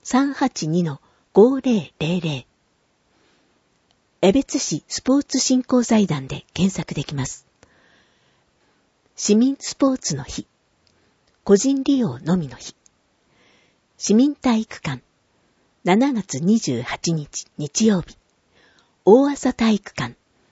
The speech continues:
七月十四日日曜日。青年センター、七月二十一日、八月四日、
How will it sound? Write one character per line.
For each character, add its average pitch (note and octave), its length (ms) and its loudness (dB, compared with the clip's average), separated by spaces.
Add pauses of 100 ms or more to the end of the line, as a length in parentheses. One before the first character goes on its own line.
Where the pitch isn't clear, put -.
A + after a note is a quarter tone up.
(340)
七 A#3 280 4
月 G3+ 340 -4
十 A3+ 220 4
四 C3+ 180 -8 (100)
日 D3 180 -6 (240)
日 F#3 280 -2
曜 F#3+ 240 2
日。 - 100 -20 (1000)
青 C4+ 220 4
年 C#4 240 0
セ A#3 160 2
ン G3+ 80 -2
タ C3+ 320 -6 (840)
ー、 - 0 -
七 A#3 240 4
月 A#3+ 300 -2
二 A3+ 180 4
十 C#3+ 240 -4
一 E3 280 -6
日、 - 360 -8 (380)
八 - 320 -4
月 A3+ 280 -2
四 E3+ 140 2
日、 - 300 -10